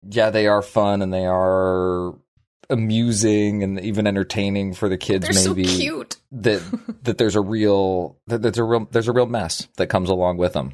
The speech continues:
Speaker 1: And there's
Speaker 2: Yeah.
Speaker 1: a reason chicken coops are smelly places, and there's a reason we line them with hay that you can just pull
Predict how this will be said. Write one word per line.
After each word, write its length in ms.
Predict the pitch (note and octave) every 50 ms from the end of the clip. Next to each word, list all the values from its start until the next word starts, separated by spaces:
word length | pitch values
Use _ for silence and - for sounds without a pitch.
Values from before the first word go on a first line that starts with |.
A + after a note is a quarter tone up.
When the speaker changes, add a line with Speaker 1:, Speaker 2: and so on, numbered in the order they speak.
| F2
Speaker 1:
And 160 | - F2 F2 F2
there's 300 | E2 E2 D#2+ - - A#2+
Speaker 2:
Yeah. 180 | C3 G#2+ G2+
Speaker 1:
a 40 | G#2+
reason 680 | F2+ F#2+ G2 F#2+ F#2 F#2+ G2 F#2+ F2+ F2+ F2 F2 E2+ - _ _ _ _ _ _ _ _ _ _ -
chicken 300 | - G#2+ - - F#2+ F2
coops 340 | - G2+ F#2+ F2+ - - G2+
are 440 | F#2+ F#2 F2+ F2+ F2 F2 F2 F2 - - _ _ _ -
smelly 340 | - - G#2+ G2+ G2+ G2+ F#2
places, 480 | - G2+ G#2 G#2+ G#2+ B2 B2 A#2 G#2+
and 100 | G#2 G2
there's 180 | F#2 F2+ F2 F2+
a 40 | F2+
reason 300 | F#2 F#2+ F#2 F#2+ G2+ G2
we 80 | F#2+
line 260 | F2+ F2+ F2 F2 F#2 F#2
them 100 | F#2 F#2
with 120 | F2+ E2
hay 280 | F#2 G#2 G2 A2 A#2 A#2+
that 100 | G#2 F#2+
you 120 | D2+ D#2+ -
can 120 | - E2+
just 200 | D#2+ E2 - -
pull 300 | - G#2+ F#2 F#2 E2+ F2